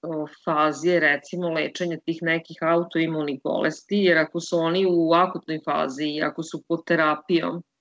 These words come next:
oni onda u tom stanju ne smeju da prime vakcinu.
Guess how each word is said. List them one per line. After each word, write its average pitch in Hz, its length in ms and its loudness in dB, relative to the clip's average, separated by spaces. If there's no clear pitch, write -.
oni 160 480 -4
onda 175 360 0
u 160 120 -10
tom 185 260 0
stanju 180 580 0
ne 165 340 0
smeju 185 280 0
da - 100 -12
prime - 280 -10
vakcinu. - 600 -8